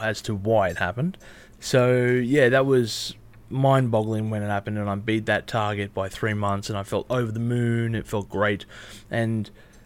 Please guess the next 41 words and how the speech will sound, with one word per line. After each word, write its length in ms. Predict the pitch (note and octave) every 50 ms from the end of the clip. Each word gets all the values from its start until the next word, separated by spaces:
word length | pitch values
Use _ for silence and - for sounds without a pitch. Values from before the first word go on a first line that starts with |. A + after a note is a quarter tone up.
| - -
yeah, 180 | - B2 B2+ A#2
we, 220 | A2 A#2+ B2+ C3
we 200 | C3+ A#2 C#3 C#3
missed 280 | C#3+ D3 D3 C3+ - -
the 60 | C#3
mark 400 | B2+ A#2+ A#2 A#2 A#2 A2 A2 -
for 300 | - - B2 A2+ A2 G#2+
the 80 | G2+ G2+
one 180 | G#2+ G#2 G#2
thousand 380 | G#2 A2 G#2+ G2+ G2+ - G#2+ G#2
subscribe 560 | - - G2 F#2 - - - G2 F#2 F2 -
count, 560 | - - G2+ F#2+ F2+ F2 - - - - - -
and 400 | A2+ G#2+ G#2 G#2+ G#2+ G#2+ G#2+ A2
that's 220 | C3 B2 A2 - -
something 240 | - A2+ A2 B2
that 100 | A2 G#2
I 60 | G2+ G#2
wanted 260 | G2+ G#2 G#2+ G#2 G2+
to 60 | G2+
get 240 | G2+ A2+ G#2+ G2+ -
to 360 | - - A2 G#2 G2+ G2+ G2 F#2+ A#2+
really 340 | C#3+ F3 F#3+ F3+ D3+ C3 G#2
quickly. 420 | - - - A#2 G#2 - G#2 F#2+
I 40 | F2+
want 180 | G#2 A2+ A#2 A2+
to 60 | A2
get 160 | A2 G#2+ -
to 60 | A#2
one 180 | A2 A2 G#2 G#2
thousand 380 | - A2 G#2+ G#2 - - G#2+
subscribers, 680 | - - G#2+ G#2 - - A#2 G#2+ G#2 G2+ G2+ G2 - - - - - - - - -
hopefully 280 | - D3+ C#3+ D#3 D3+
by 100 | D3 C#3+
middle 380 | C3+ C#3 D3 C#3+ C#3 C3+ C3 B2+
of 80 | A#2 A2+
the 80 | A#2
year 360 | A2+ A2+ A#2 A#2+ A#2+ A#2 A2
this 300 | G#2 A2 A2 G#2+ - -
year. 200 | - E2 C#2+ C#2+ - - - - - - - - -
Um, 560 | F#2 F#2+ F#2+ G2 G2 F#2+ G2 G2 F#2+ F#2 F2+
so, 480 | - - A#2 G#2+ G#2 G#2+ G#2 G#2 G2+